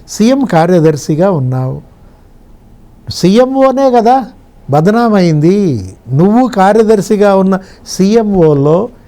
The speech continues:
ఎంత చెడ్డ పేరు వచ్చింది. అది అసలు చీఫ్ మినిస్టర్ ఆఫీసా, సెటిల్మెంట్ ఆఫీసా అయిపోయింది.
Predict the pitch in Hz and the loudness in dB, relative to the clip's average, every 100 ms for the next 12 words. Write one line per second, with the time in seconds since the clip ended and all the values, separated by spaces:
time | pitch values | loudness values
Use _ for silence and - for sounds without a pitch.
0 | - 165 185 220 175 165 196 226 220 214 | -6 -4 -2 -2 0 0 0 0 2 0
1 | 208 214 233 - - - - - - - | -2 -8 -8 -16 -20 -20 -20 -20 -20 -20
2 | - - - 139 185 190 180 - 233 240 | -20 -20 -10 -2 0 0 0 0 -2 -2
3 | 240 233 - 214 214 196 226 233 240 330 | -2 -2 -2 0 0 2 0 2 0 0
4 | - - - _ - 214 247 240 233 214 | -10 -20 -20 _ -2 -2 0 0 2 2
5 | 202 190 202 208 185 180 160 151 135 143 | 2 2 2 2 2 2 0 -6 -6 -12